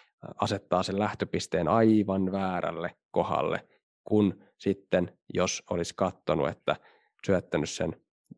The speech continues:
tutkimuksen sinne Connected Papersiin ja sieltä tulee sitten, ää, se tutkimus ja sitten siellä on viiva tähän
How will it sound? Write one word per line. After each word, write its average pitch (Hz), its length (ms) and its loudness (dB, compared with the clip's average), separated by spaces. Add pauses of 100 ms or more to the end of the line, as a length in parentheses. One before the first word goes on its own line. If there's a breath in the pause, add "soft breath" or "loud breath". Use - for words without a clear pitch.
(240)
tutkimuksen 95 600 0
sinne 87 220 -4 (100)
Connected 110 440 2
Papersiin 90 800 -2
ja 82 120 -2 (280 soft breath)
sieltä 101 340 0
tulee 87 340 -2
sitten, - 360 -6
ää, - 800 -12
se - 280 0
tutkimus 101 600 0
ja 87 100 -4
sitten 92 280 -6
siellä 90 240 0
on 95 100 -4
viiva 101 360 4
tähän 90 320 -4